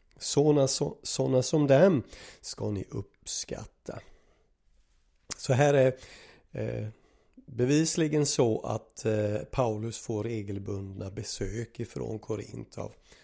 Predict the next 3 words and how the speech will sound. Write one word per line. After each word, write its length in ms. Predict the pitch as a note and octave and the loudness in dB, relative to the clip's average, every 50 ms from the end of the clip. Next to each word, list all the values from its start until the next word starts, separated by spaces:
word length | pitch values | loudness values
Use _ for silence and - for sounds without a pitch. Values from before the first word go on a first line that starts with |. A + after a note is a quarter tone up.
| - _ | -18 _
olika 440 | - G#3+ G#3+ G3+ F3 D#3 D3+ - C#3+ | 2 4 4 4 4 2 0 0 -2
personer. 600 | - - C#3+ - - C3+ C3 - - - - C#3 - _ _ - - - - - - - - _ _ | -2 -2 -2 0 0 -2 -2 -4 -8 -10 -12 -14 -16 _ _ -20 -20 -20 -20 -20 -20 -20 -20 _ _
Och 360 | - - B2 B2 C3 C3+ - | -8 -4 0 0 0 0 -2